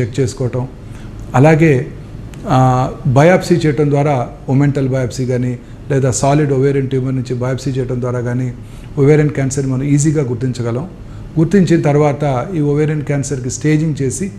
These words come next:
అంటే హోల్ బాడీ స్కానింగ్ చేసుకొని, పెట్ సీటీ స్కాన్ చేసుకొని, స్టేజింగ్ చేసి, శరీరంలో ఇతర భాగాలకు పాకిందా లేదా తెలుసుకొని దాన్ని బట్టి వైద్యం చేయడం జరుగుతూ ఉంటుంది. ఎర్లీ స్టేజెస్లో కనుక మనం ఒవేరియన్ క్యాన్సర్ని కనుక్కుంటే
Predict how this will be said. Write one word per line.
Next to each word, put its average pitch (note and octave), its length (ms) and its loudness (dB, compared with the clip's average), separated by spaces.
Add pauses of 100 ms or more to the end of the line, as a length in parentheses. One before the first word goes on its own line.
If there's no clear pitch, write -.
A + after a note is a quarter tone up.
(300)
అంటే C#3+ 160 0
హోల్ C#3 240 2
బాడీ C#3 240 0
స్కానింగ్ C#3 440 -2
చేసుకొని, C3+ 340 -2
పెట్ B2+ 220 -4
సీటీ C#3 240 -2
స్కాన్ C3 340 -2
చేసుకొని, C3 400 -2 (360)
స్టేజింగ్ D3+ 480 4
చేసి, C3 320 -2 (280)
శరీరంలో D3+ 540 2
ఇతర C#3 220 0
భాగాలకు C3+ 440 -2
పాకిందా C3+ 440 -2
లేదా C3 240 0
తెలుసుకొని C3 540 -2 (380)
దాన్ని C#3+ 220 4
బట్టి C3+ 200 0
వైద్యం C3 340 2
చేయడం C3 220 -2
జరుగుతూ A#2 340 -4
ఉంటుంది. G#2+ 340 -4 (640)
ఎర్లీ F#3+ 280 6
స్టేజెస్లో F#3 520 2
కనుక D#3 240 -2
మనం D3 240 0
ఒవేరియన్ D3 300 2
క్యాన్సర్ని C#3 440 -2
కనుక్కుంటే B2+ 680 -2